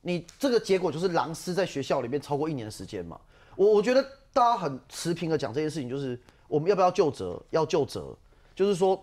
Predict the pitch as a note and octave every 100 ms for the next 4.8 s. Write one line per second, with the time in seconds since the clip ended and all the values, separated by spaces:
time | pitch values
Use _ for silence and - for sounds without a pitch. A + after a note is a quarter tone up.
0 | - A3+ F3+ - F3 A#2 A#2+ B2+ C#3+ -
1 | C#3 C3+ B2 A#2 A2+ _ _ _ _ _
2 | _ _ _ _ _ F3+ D3+ - - A2+
3 | A#2 B2 G2 - _ F3+ B3 G#3 F3 F3+
4 | - G#2+ D#3 C#3 G#2+ A2 A#2+ D#2+